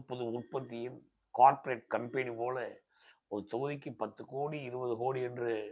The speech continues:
பேரம் பேசப்பட்டு கொண்டிருக்கிறதாக சொல்கிறார்கள். நாங்கள் தெருக்கோடியை பார்த்தவர்கள், பணக்கோடி எங்களுக்கு தெரியாது என்பதால், எங்களுக்கு தெரிந்ததெல்லாம்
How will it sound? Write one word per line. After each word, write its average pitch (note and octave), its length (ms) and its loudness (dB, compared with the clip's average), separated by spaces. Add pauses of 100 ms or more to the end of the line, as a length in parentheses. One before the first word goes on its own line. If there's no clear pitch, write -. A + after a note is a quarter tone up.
(440)
பேரம் B2+ 300 0
பேசப்பட்டு G#2+ 420 -6
கொண்டிருக்கிறதாக G#2+ 540 -4
சொல்கிறார்கள். G#2+ 640 -2 (580)
நாங்கள் B2 560 6 (580)
தெருக்கோடியை G3 840 8
பார்த்தவர்கள், A2+ 640 -2 (720)
பணக்கோடி C3+ 600 2
எங்களுக்கு - 520 2
தெரியாது - 460 0
என்பதால், - 520 -2 (3000)
எங்களுக்கு B3+ 460 8
தெரிந்ததெல்லாம் C#4+ 760 12